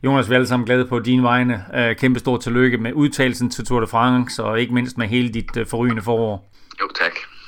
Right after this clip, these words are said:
Speaker 1: Dejligt at høre fra, fra Jonas igen her, anden gang, på, som sagt, på, øh, på kort tid, at vi har ham med, men jo fuldt fortjent, efter at han er blevet udtaget, øh, til, øh, til Tour de France. Den første officielle dansker, der er udtaget til, til Tour de France i år. Kim, hvad synes du sådan var, var det mest interessante af det, han fortalte her?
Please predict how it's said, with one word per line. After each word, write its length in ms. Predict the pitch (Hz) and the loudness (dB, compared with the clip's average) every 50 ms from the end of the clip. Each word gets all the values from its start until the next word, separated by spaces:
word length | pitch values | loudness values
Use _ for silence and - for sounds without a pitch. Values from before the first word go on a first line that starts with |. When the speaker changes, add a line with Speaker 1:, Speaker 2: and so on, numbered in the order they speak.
| - - - - - | -20 -20 -8 0 4
Speaker 1:
Dejligt 220 | 131 135 135 123 | 4 6 6 6
at 20 | |
høre 140 | 131 143 143 | 6 6 4
fra, 320 | - 143 131 123 120 123 120 | 4 2 2 2 2 0 0
fra 100 | 110 123 | 0 0
Jonas 440 | 123 131 143 151 147 139 120 - | 2 2 2 2 2 0 0 -2
igen 320 | 123 101 117 127 139 147 131 | -2 0 2 2 4 4 4
her, 280 | 135 135 127 117 113 | 4 4 4 2 2
anden 240 | 113 117 123 135 135 | 2 0 0 0 0
gang, 300 | 123 120 120 127 123 110 | -2 -2 -2 -4 -6 -6
på, 100 | - 123 | -6 -6
som 200 | 117 - 113 107 | -2 -2 -4 -2
sagt, 300 | - 117 110 113 113 - | -2 -2 -4 -4 -4 -4
på, 300 | - 113 110 107 107 107 | -2 0 0 2 2 0
øh, 60 | 104 | 0
på 100 | - - | -2 -4
kort 280 | - - - 117 127 123 | -6 -4 -2 0 0 0
tid, 240 | - - 135 127 120 | 0 0 0 2 0
at 140 | 110 98 98 | 0 -2 0
vi 60 | 110 | 0
har 180 | 104 98 107 104 | 0 2 0 0
ham 180 | 87 113 120 | 0 0 0
med, 320 | 131 131 120 113 113 117 120 | 2 2 2 2 2 2 2
men 280 | 113 113 107 104 104 | 0 0 0 0 0
jo 140 | 104 101 101 | 0 -2 -2
fuldt 260 | 98 - 131 120 113 | -4 -6 -8 -8 -8
fortjent, 520 | - 110 - - 117 113 104 95 - - - | -8 -8 -4 -2 -2 -2 -2 -4 -8 -12 -12
efter 280 | 117 113 101 - - 101 | -10 -10 -10 -8 -8 -8
at 100 | 101 90 | -4 -2
han 200 | 107 107 104 104 | -2 -2 -2 -4
er 40 | 92 | -4
blevet 180 | 95 104 101 | -4 -4 -2
udtaget, 480 | 104 113 - - 110 101 101 101 101 98 | -2 -4 -4 -4 -4 -4 -2 -4 -4 -6
øh, 60 | 98 | -6
til, 300 | - - - 98 95 95 | -8 -8 -6 -6 -6 -4
øh, 100 | 98 101 98 | -6 -6 -6
til 140 | - 113 95 | -6 -8 -6
Tour 180 | - 117 110 | -4 -2 -2
de 60 | 104 | -2
France. 300 | - - 101 113 117 120 | -2 -2 -2 -2 -2 -2
Den 100 | 120 107 | -4 -2
første 320 | - - 131 170 170 - 160 | 2 4 4 4 4 2 0
officielle 340 | 135 131 113 135 208 247 175 | -2 -2 -2 -2 -2 -2 -2
dansker, 340 | 151 180 254 - - 123 - - - - - - - - - - | -4 -4 -4 -6 -8 -12 -14 -14 -18 -20 -20 -20 -20 -16 -6 -2
der 60 | 127 | 0
er 40 | 123 | 0
udtaget 400 | 139 160 - - 143 135 110 - | 0 0 -2 -4 -6 -6 -6 -8
til, 180 | - 131 117 | -8 -10 -10
til 160 | 120 - 131 | -8 -10 -12
Tour 140 | 117 - 123 | -8 -6 -4
de 80 | 113 110 | -4 -2
France 400 | - 120 120 139 143 - - 120 | -2 -2 -4 -4 -4 -6 -6 -4
i 20 | |
år. 360 | 120 131 127 110 87 - - - - - - - - _ | -4 -2 -2 -4 -6 -10 -16 -20 -20 -20 -20 -20 -20 _
Kim, 220 | - 139 139 135 131 | -2 0 0 0 2
hvad 120 | 147 160 | 0 0
synes 180 | 160 185 175 - | 0 0 -2 -4
du 100 | - 120 | -4 -4
sådan 220 | 147 165 147 123 | -2 -2 -2 0
var, 220 | 117 113 110 104 | 0 0 0 0
var 100 | 104 110 | 0 0
det 80 | 113 127 | 0 0
mest 220 | 160 180 - - | -2 -4 -4 -4
interessante 460 | 123 107 110 104 95 - 147 147 120 110 | -4 -4 -4 -4 -4 -4 -4 -4 -4 -4
af 40 | |
det, 100 | 104 117 | -2 -2
han 140 | 113 117 117 | -2 -2 -4
fortalte 300 | 117 - - 131 127 120 | -6 -6 -6 -6 -6 -6
her? 120 | 131 120 | -8 -10